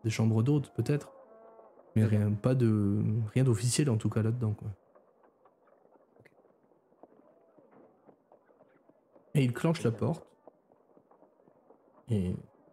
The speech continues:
Speaker 1: si vous êtes prêts, ce fut un plaisir de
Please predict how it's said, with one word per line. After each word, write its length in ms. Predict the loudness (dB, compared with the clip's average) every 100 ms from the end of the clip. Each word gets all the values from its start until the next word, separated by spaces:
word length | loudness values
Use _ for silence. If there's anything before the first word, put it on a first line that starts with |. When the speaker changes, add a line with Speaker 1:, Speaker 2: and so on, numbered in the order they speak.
| _ _ _ _ _ _ _ -14
Speaker 1:
si 80 | -6
vous 140 | -2 -2
êtes 120 | -4
prêts, 340 | 0 2 2 -4 -20 -20 _ _ _ _ _ _ _ _ _ -20 _ _ _ -20 -20 _ _ _ _ -20 -20 _ -12
ce 120 | -4
fut 240 | -2 -2 -2
un 40 |
plaisir 440 | 0 0 2 0 0
de 220 | 0